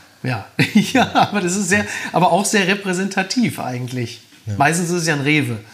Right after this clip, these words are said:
Speaker 1: So, ist ja eigentlich an alles, was irgendwie mal war, tritt heute ein Rewe City.
Speaker 2: Okay, hab ich so noch nie wahrgenommen.
Speaker 1: Ja, ja,
Speaker 2: Ja.
Speaker 1: das ist in Ostwestfalen vielleicht. Äh, vielleicht, äh,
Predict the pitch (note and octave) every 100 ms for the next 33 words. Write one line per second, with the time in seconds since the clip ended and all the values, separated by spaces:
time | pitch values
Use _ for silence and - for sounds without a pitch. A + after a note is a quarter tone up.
0 | - - - D3 B2 D#3 C3+ D3+ D3 C#3+
1 | D3 C#3+ G3 F#3+ E3 E3 E3 E3+ D#3 C3+
2 | C#3 A#2+ B2 D3 G3+ - - - - E3
3 | C#3 D3 E3+ E3 D3+ D#3+ D3+ - D3+ C#3
4 | A#2+ - _ _ _ _ _ A#2 G#2 G#2
5 | G2+ G#2 - A2 G#2 G#2 G2+ F#2+ F#2+ F#2
6 | F#2 C3 D#3+ E3 D#3 D#3 D3+ - D#3+ E3+
7 | D#3 E3 - D#3 - E3+ E3 C3 C#3 C3
8 | B2+ B2+ - B2+ C3 C#3 C3 D3+ D#3 E3
9 | E3 - D#3 D#3